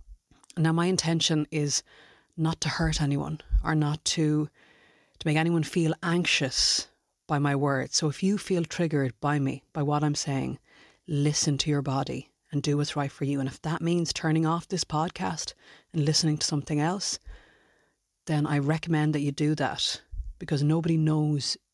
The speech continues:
your own body, your own thoughts and emotions better than you. And that would be one of the biggest things I'd encourage anyone to do, is to tune into themselves. And we'll get to that, I think, as we answer,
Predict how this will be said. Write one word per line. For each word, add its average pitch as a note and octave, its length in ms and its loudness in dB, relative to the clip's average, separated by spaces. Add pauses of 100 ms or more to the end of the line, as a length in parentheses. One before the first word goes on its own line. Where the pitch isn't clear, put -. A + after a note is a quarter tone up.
(160)
your E3 280 -2
own D3+ 400 2
body, C#3+ 400 0
your C#3 220 -2
own D3 260 0
thoughts C#3+ 400 -4
and D3+ 80 -4
emotions C#3 420 -2
better C#3+ 440 -4 (160)
than C#3+ 160 0
you. C#3+ 400 0 (760)
And C#3+ 580 0 (100)
that D3 120 0
would D3+ 140 0
be D3 220 0
one D3 180 0
of C#3+ 60 0
the C3+ 60 -6
biggest D3+ 300 0
things C#3 220 -2
I'd C#3 140 0
encourage C#3 400 0
anyone C#3+ 300 2
to D3 100 -4
do, C3 180 0
is C3 140 -4
to - 100 -6
tune D3 360 2
into C#3+ 260 0
themselves. C#3 720 -2 (500)
And C#3+ 140 2
we'll D3+ 120 2
get F3 200 -2
to - 80 -10
that, D3+ 320 0
I - 60 -8
think, D#3+ 560 0
as D#3 180 -2
we D#3 100 4
answer, D3+ 480 0